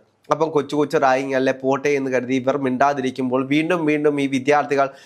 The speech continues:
മറ്റുള്ള വിദ്യാർത്ഥികളുടെ തലയിലേക്ക് കയറാൻ തുടങ്ങും, അല്ലെങ്കിൽ അവരെ ഉപദ്രവിക്കുന്ന രീതിയിലേക്ക് പോകാൻ തുടങ്ങും. അവസാനം അധ്യാപകർക്ക് പോലും നിയന്ത്രിക്കാൻ കഴിയാത്ത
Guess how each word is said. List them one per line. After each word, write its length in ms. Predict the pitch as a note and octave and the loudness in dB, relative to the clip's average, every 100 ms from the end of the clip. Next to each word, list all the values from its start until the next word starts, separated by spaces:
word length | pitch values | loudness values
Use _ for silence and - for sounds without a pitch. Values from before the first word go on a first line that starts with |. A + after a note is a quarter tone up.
| - - | -10 -2
മറ്റുള്ള 340 | D3 - F3+ | 0 2 2
വിദ്യാർത്ഥികളുടെ 580 | E3 D3 C#3+ C3+ C#3+ C#3 C3 | 2 2 0 0 -2 -2 0
തലയിലേക്ക് 460 | B2 C3 C3 B2+ | 0 0 -2 -2
കയറാൻ 280 | B2 A#2+ A#2+ | -2 0 0
തുടങ്ങും, 200 | A2+ A2+ | -4 -4
അല്ലെങ്കിൽ 280 | C3 C#3 C#3 | -2 0 0
അവരെ 180 | C3+ C3+ | 0 -2
ഉപദ്രവിക്കുന്ന 640 | C3 C3 C#3 C#3+ C3+ C#3 | -4 -2 0 0 0 -2
രീതിയിലേക്ക് 500 | B2+ B2+ C3 B2+ B2+ | 0 0 0 0 -2
പോകാൻ 380 | A#2+ A#2 A#2 A#2 | 0 0 2 -2
തുടങ്ങും. 240 | A2+ A2 - - - _ _ _ | -4 -4 -8 -18 -20 _ _ _
അവസാനം 540 | E3 G3 G3+ G3 G3 F3+ - A#2+ | 2 2 2 0 0 -4 -4 -2
അധ്യാപകർക്ക് 540 | C3+ D3+ D#3+ D#3+ D3+ C#3+ | 2 4 4 4 2 0
പോലും 180 | C#3 C3+ | 0 2
നിയന്ത്രിക്കാൻ 440 | C3 C3 C3 C3+ | 0 0 0 0
കഴിയാത്ത 300 | C3 B2+ B2 | 0 2 2